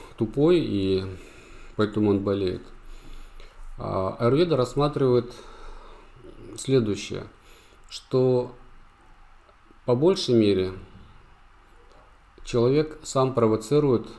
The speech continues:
появление у него болезни за счёт его глупых, необдуманных, неверных решений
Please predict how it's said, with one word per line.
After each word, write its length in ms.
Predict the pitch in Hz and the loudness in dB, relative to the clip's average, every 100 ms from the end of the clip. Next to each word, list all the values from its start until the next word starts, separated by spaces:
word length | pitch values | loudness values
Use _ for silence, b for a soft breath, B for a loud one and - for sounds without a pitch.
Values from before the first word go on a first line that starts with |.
| B B - | B B 0
появление 540 | 107 110 127 123 117 | 2 4 4 4 2
у 100 | 117 | 4
него 240 | 113 113 107 | 4 4 4
болезни 680 | 110 120 135 123 104 98 | 2 2 2 0 -2 -2
за 160 | 104 104 | -6 -6
счёт 260 | - 123 - - | -2 -4 -4 -10
его 520 | 113 110 117 120 117 - - - | -4 0 2 2 0 -8 -20 -10
глупых, 720 | 107 113 131 135 107 - - - - _ 107 | 0 2 2 2 -2 -2 -14 -20 -20 _ 0
необдуманных, 880 | 110 104 110 131 127 107 101 - - b b b - | 0 0 2 4 6 4 0 -4 -18 b b b 0
неверных 600 | 110 113 120 117 - - - | 2 6 6 4 0 -8 -4
решений 800 | 110 110 - 156 143 98 90 | -4 -2 0 2 2 2 -2